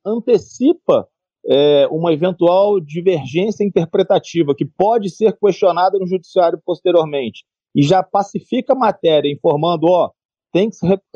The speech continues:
se respeitar o ato jurídico perfeito, os contratos celebrados na vigência da lei anterior vão continuar, é, em vigor da forma como foram firmados pelas partes.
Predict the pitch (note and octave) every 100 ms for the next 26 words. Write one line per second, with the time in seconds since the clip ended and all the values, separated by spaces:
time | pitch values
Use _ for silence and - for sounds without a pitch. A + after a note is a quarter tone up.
0 | C#3 - E3+ F3+ - F3 D3 F#3+ F3 E3+
1 | F3+ F3 F3 F#3 E3+ E3+ F#3 D#3 - E3+
2 | C#3+ _ _ _ _ _ C3+ C3 - -
3 | E3 D#3 D#3+ F3 F#3+ - G3 F#3 D3+ D#3
4 | D3 C3+ D3+ D3+ C3 C#3 G3 F#3+ - C3
5 | F#2 _ _ A2+ D3 D3 D3 E3 F3 D3+
6 | D#3+ C#3 D3 G#3+ F#3+ A#2 A#2+ F3+ A3+ G#3+
7 | G3+ G#3 F#3+ D#3+ E3 G#3 G#3 _ _ _
8 | _ B2 C#3+ D3 D3 D#3+ F3+ F#3 F3 D3
9 | F3+ A#3+ _ _ - D#3 E3 - F3+ G3+
10 | F#3+ - G#3 F#3 _ F3+ G3 G#3+ G#3 A#3
11 | F3+ F3+ G3+ F3+ G#3+ A3+ A3+ F#3 E3 D3+